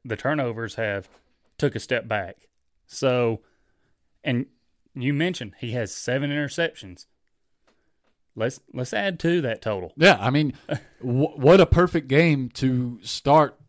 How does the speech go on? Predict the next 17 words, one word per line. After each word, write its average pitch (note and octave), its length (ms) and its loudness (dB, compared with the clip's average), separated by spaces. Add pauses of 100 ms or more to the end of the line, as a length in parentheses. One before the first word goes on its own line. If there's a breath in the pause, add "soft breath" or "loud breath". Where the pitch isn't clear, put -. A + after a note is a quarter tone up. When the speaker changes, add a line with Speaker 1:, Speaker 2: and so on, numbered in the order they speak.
(200)
Speaker 2:
really C#3+ 340 2
racking C#3 380 0
up D3+ 240 0
on C3 160 -4
the B2+ 80 -6
turnovers. A2 600 0 (260 soft breath)
Speaker 1:
I D3 60 -2
mean, D3+ 140 2
Speaker 2:
I B2 40 2
mean B2 160 0
Speaker 1:
in, C#3 240 0 (200)
in B2 180 -4
forced E3+ 360 0
fum-, D#3+ 360 -2 (240)
in A#2 240 -6 (140)
forced D#3+ 460 -2 (140)
fumbles, A2+ 580 -2